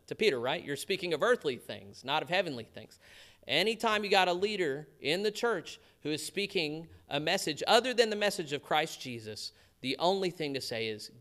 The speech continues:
"Get behind me, Satan," even if it's your pastor that you love dearly. These false teachers will secretly introduce destructive heresies.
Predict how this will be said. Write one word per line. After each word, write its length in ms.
"Get 200
behind 380
me, 100
Satan," 420
even 200
if 120
it's 160
your 60
pastor 400
that 120
you 100
love 220
dearly. 380
These 220
false 300
teachers 640
will 400
secretly 600
introduce 760
destructive 800
heresies. 880